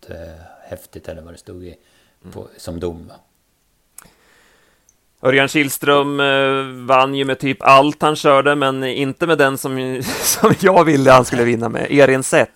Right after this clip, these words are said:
Speaker 1: Nej.
Speaker 2: Eh, hon var ju, när hon kom till ledningen så kändes det jättebra, och, och, men, eh, hon var ju slak redan varvet kvar. Han började rycka i snörena
Speaker 1: Mm.
Speaker 2: redan där,
Speaker 1: Mm.
Speaker 2: och, nej, hon var ju inte alls, eh, bra för dagen, så det var ju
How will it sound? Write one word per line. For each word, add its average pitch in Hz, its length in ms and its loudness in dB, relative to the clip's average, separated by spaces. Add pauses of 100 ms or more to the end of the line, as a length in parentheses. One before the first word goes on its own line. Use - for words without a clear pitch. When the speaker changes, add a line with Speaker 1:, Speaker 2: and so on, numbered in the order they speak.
(120)
Speaker 1:
Nej. 95 380 -4
Speaker 2:
Eh, - 220 -8
hon 131 160 -4
var 139 160 2
ju, 131 540 -2
när 127 160 -6
hon 131 220 -2
kom 143 160 -4
till 139 160 -4
ledningen 120 480 2
så 110 100 -10
kändes 110 320 -2
det 110 100 -8
jättebra, 117 540 -2
och, 107 480 -2
och, 117 100 -12 (340)
men, 120 200 -2
eh, 123 200 2
hon 117 120 -2
var 151 100 4
ju 123 180 2
slak 117 420 0
redan 110 240 0
varvet 110 360 2
kvar. 135 280 0
Han 110 100 -4
började 113 240 -2
rycka 107 320 -6
i 107 240 -2
snörena 107 540 -2
Speaker 1:
Mm. 104 120 -4
Speaker 2:
redan 104 220 -6
där, 117 240 -2
Speaker 1:
Mm. 101 160 -4
Speaker 2:
och, 101 160 -12 (680)
nej, 113 300 2
hon 120 180 -2
var 113 120 0
ju 107 80 -2
inte 101 200 -6
alls, - 520 -4
eh, 101 200 -12 (240)
bra 110 240 -10
för - 140 -16
dagen, 101 360 -10
så 107 100 -14
det 117 60 -10
var 120 120 -8
ju 107 160 -10